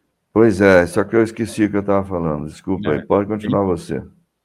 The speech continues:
Speaker 2: quem que vai lembrar disso agora?
Speaker 1: <laughs>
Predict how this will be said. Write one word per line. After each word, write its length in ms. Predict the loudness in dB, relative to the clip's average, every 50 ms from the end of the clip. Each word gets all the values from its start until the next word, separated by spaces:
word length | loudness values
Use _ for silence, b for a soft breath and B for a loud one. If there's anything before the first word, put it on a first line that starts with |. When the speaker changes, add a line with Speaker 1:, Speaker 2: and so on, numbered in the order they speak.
| _ _
Speaker 2:
quem 160 | -6 -6 -6
que 80 | -4 -2
vai 140 | -2 -2 -2
lembrar 360 | -2 -4 -4 -4 -4 -6 -6
disso 280 | -6 -8 -10 -10 -10 -10
agora? 200 | -10 -10 -10 -12 _ _ _ _ _ _ _ _ _ _ _ _ _ _ _ _ _ _ _ _ _ _ _ _ _ _ _ _ _ _ _ _ _ _ _ _ _ _ _ _ _ _ _ _ _ _ _ _ -20 _ _ _
Speaker 1:
<laughs> 400 | -16 -16 -16 -14 -14 -14 -14 -14